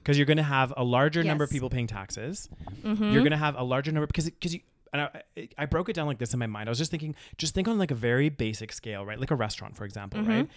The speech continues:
Speaker 1: You have a city and there's only one mega rich family.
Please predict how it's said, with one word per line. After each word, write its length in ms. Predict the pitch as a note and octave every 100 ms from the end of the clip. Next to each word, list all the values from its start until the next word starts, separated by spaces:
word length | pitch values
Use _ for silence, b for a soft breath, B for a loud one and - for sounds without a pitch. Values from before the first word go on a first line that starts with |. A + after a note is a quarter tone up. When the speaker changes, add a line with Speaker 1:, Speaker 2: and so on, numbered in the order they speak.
| b b
Speaker 1:
You 140 | B2+
have 100 | D3+
a 60 | F#3
city 480 | - C#3 B2+ B2+ C3 b -
and 140 | B2+
there's 80 | B2
only 160 | C3+ D3+
one 400 | B2 C#3 E3+ D#3+
mega 300 | A#2+ A#2+ D#3
rich 240 | B2+ -
family. 480 | - G#2 - - D#3